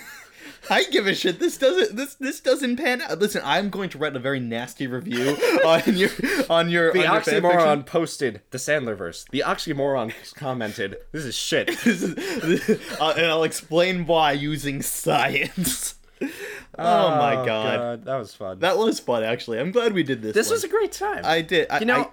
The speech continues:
Speaker 1: I, I hated it at the beginning because I knew exactly where it was. I thought you were go-, I thought you were gonna be the one to write erotica, so I just decided to just join in.
Speaker 2: I was so impressed.
Speaker 1: Thank
Speaker 2: I'm
Speaker 1: you.
Speaker 2: so glad you took this less, uh,
Speaker 1: <laughs>
Speaker 2: less seriously and just, like, decided to write, uh, something super sexy.
Speaker 1: Exactly.
Speaker 2: Thank
Speaker 1: It,
Speaker 2: you
Speaker 1: it was
Speaker 2: for that.
Speaker 1: great.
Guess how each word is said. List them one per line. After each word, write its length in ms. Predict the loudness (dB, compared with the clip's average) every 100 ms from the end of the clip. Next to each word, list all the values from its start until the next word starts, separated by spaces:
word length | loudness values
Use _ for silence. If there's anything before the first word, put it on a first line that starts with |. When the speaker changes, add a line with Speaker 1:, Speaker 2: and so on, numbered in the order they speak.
| -4
Speaker 1:
I, 80 | -4
I 20 |
hated 420 | 0 0 0 0
it 80 | 0
at 140 | 0
the 60 | -2
beginning 360 | -4 -4 -4 -6
because 240 | -8 -2
I 80 | -2
knew 180 | 0 -2
exactly 520 | -4 -2 -2 -2 -2
where 140 | 0
it 60 | 0
was. 120 | -2 -10
I 60 |
thought 120 | -6 -4
you 60 |
were 80 | -4
go-, 80 | -6 -4
I 80 |
thought 200 | -4 -2 -2
you 120 | -4
were 100 | -2
gonna 160 | -4 -2
be 100 | -2
the 80 |
one 160 | -2 -4
to 100 | -4
write 140 | -2
erotica, 500 | 0 -2 -2 -4 -6
so 120 | -4 -4
I 60 |
just 140 | -6 -8
decided 380 | -6 -4 -4 -6
to 60 |
just 260 | -10 -10 -8
join 240 | -6 -4
in. 200 | -4 -6 -2
Speaker 2:
I 120 | -2
was 160 | 0 0
so 220 | 2 4
impressed. 540 | 2 2 0 0 -2
Speaker 1:
Thank 240 | 0 2 2
Speaker 2:
I'm 100 | 2
Speaker 1:
you. 60 |
Speaker 2:
so 260 | 2 2 2
glad 320 | 2 0 0
you 100 | -4
took 260 | -6 -6 -6
this 240 | -6 -6
less, 400 | -2 -2 -2 -2
uh, 260 | 0 0 2 2 0 -4
Speaker 1:
<laughs> 140 | -4
Speaker 2:
less 200 | 0 0
seriously 480 | -2 -4 -4 -4 -6
and 80 | -6
just, 220 | -10 -10
like, 160 | -10 -10
decided 400 | -8 -6 -6 -8
to 120 | -12
write, 300 | -8 -8 -8
uh, 220 | -12 -14
something 340 | -12 -12 -12 -16
super 220 | -16 -14
sexy. 440 | -12 -12 -14 -14 -10
Speaker 1:
Exactly. 500 | -6 -2 -2 -2 -6
Speaker 2:
Thank 260 | -6 -8 -8
Speaker 1:
It, 20 |
Speaker 2:
you 60 |
Speaker 1:
it 20 | -6
was 140 | -6
Speaker 2:
for 60 | -4
that. 40 |
Speaker 1:
great. 200 | -4 -4